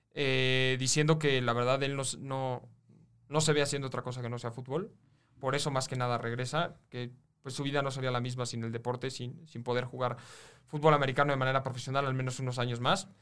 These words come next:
Entonces, esperemos que, esperemos que pueda retomar nivel y esperemos que la lesión haya sanado bien y que pueda, y que sí esté en un nivel competitivo y no esté forzando las cosas.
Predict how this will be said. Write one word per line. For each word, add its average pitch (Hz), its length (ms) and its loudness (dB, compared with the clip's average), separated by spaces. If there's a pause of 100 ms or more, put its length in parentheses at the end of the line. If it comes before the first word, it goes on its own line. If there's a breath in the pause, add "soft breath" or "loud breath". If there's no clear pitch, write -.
(320 soft breath)
Entonces, 127 1200 2
esperemos 147 500 2
que, 127 420 0
esperemos 170 360 2
que 170 60 -2
pueda 165 200 6
retomar 143 380 2
nivel 139 360 -2
y 135 120 -6
esperemos 131 420 -6
que 127 540 -2
la 135 120 2
lesión 147 300 0
haya 131 300 2 (180)
sanado 139 420 0
bien 143 260 2
y 240 60 -2
que 143 80 -4
pueda, 139 400 2 (400 loud breath)
y 135 80 -12
que 147 80 0
sí 160 100 4
esté 208 180 6
en 175 60 4
un 170 60 6
nivel 151 220 6
competitivo 139 500 -2
y 185 40 2
no 170 40 0
esté 143 160 -2
forzando 127 340 -4
las 117 140 -6
cosas. - 340 -10